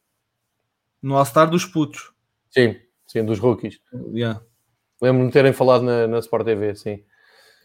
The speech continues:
Speaker 1: Pá,
Speaker 2: Eh,
Speaker 1: foi. Diz, diz, diz, diz.
Speaker 2: o Rui está a falar aqui no Jason Tatum.
Speaker 1: Sim, sim, é dos, é dos Boston.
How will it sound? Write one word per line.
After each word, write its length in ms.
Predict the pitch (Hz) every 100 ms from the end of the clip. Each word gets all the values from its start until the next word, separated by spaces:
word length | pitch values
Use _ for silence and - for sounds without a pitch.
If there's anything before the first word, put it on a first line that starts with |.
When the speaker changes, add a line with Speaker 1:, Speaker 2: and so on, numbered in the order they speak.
| _ _ -
Speaker 1:
Pá, 180 | 165 127
Speaker 2:
Eh, 240 | 127 127
Speaker 1:
foi. 360 | 170 160 143 127 _ _ _ 135
Diz, 200 | 139 147
diz, 160 | 147
diz, 160 | 143 147
diz. 220 | 117 - _
Speaker 2:
o 340 | - - 220 165
Rui 120 | 196
está 140 | 202
a 40 | 175
falar 240 | 190 185
aqui 140 | 175 190
no 220 | 180 160
Jason 400 | 156 170 180 156
Tatum. 500 | 151 139 110 98 92 _ _ _
Speaker 1:
Sim, 280 | - 156 143
sim, 200 | 135 151
é 80 | 135
dos, 220 | 135 123 120 120 117 110 110 117
é 100 | 127
dos 200 | 135 117
Boston. 480 | 127 117 - 92